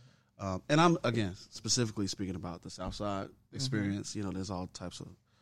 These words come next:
Speaker 1: uh, all different places in Chicago, but, um,
Speaker 2: Mm-hmm.
Speaker 1: so that aspect, um, obviously music, um, you know, as a kid, uh, people in Chicago liked Memphis music.
Speaker 2: Mm-hmm.
Speaker 1: Um, also, like, New Orleans, like, No Limit.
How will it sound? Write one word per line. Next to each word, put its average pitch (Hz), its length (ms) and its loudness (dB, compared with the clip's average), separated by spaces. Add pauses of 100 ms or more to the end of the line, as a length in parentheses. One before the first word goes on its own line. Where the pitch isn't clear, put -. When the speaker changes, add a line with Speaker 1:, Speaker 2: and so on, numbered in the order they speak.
(360)
Speaker 1:
uh, 90 280 -2 (100)
all 104 160 0
different 95 220 -4
places 98 320 -6
in 92 40 -8
Chicago, 92 440 -6
but, 90 320 -10
um, 95 100 -20
Speaker 2:
Mm-hmm. 87 420 -20 (420)
Speaker 1:
so 139 160 0
that 120 180 10
aspect, 107 560 2
um, 95 360 0
obviously 98 340 -2
music, 98 580 0 (260)
um, 87 400 -6 (680)
you 98 80 -18
know, 82 220 -8 (140)
as 82 100 -10
a - 40 -8
kid, 104 500 0 (440)
uh, 107 40 -20 (840)
people 101 260 -4
in 87 40 -2
Chicago 98 720 0
liked 87 380 -10 (600)
Memphis 98 480 -8 (200)
music. 98 380 -4
Speaker 2:
Mm-hmm. 131 680 -20
Speaker 1:
Um, 85 460 -6
also, 98 240 -4
like, 87 180 -4 (220)
New 101 80 -14
Orleans, 87 320 -4
like, 87 100 -14
No 92 160 -14
Limit. 92 280 -14